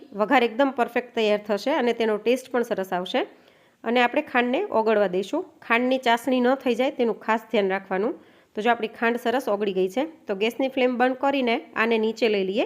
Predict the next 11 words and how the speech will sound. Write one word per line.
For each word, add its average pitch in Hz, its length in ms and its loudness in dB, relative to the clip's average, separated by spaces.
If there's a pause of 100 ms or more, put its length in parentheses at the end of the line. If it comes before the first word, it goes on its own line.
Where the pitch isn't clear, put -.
(420)
અને 247 120 0
વઘારને 247 460 2
થોડોક 311 540 2
ઠંડો 240 240 0
થવા 214 260 0
દઈશું. 190 400 -2 (300)
ગરમ 254 220 4
ગરમ 269 240 2
વઘાર 233 300 4
નહીં 233 200 4
રેડવાનો, 214 460 2